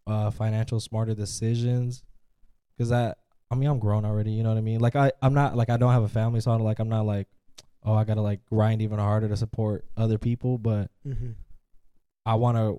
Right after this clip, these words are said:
Speaker 1: work towards that as if I am.
Speaker 2: Mm-hmm.
Speaker 1: And, like, by the end of the year, I do wanna look into houses. That's the goal. It's a big goal,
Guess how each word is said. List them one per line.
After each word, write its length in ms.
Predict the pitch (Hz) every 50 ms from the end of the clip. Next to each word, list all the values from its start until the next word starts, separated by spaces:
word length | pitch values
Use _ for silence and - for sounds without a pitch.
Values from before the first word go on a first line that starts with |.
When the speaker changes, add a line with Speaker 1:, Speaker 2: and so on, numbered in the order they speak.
| - _ -
Speaker 1:
work 320 | 107 110 117 123 123 123 - - - - _ _ _ -
towards 300 | - 120 117 123 123 123
that 200 | 123 131 135 123
as 160 | 117 113 107 107
if 160 | 107 101 -
I 120 | 107 107
am. 380 | 107 107 110 127 139 147 160 156 - _ _ _ -
Speaker 2:
Mm-hmm. 260 | 151 143 131 131 131 123 - -
Speaker 1:
And, 260 | 107 107 107 107 107 104
like, 200 | 110 110 104 104
by 120 | 113 120
the 100 | 120 117
end 120 | 117 123 120
of 60 | 110
the 80 | 117 113
year, 160 | 113 113 110
I 60 | 110
do 120 | 104 110
wanna 220 | 110 110 110 107 104
look 220 | 107 110 110 - 117
into 180 | 110 - 107 101
houses. 560 | 107 107 120 117 - 135 135 139 143 - _ _ _ _ _ _ _ _ _ _ _ _ _ _ -
That's 160 | 120 131 -
the 100 | - 120
goal. 440 | 107 107 120 139 151 160 170 165 - _ _ _ _ _ _ _ _ _ _
It's 60 | 113
a 60 | 117 104
big 220 | 107 139 160 165
goal, 360 | 135 120 113 113 117 123 -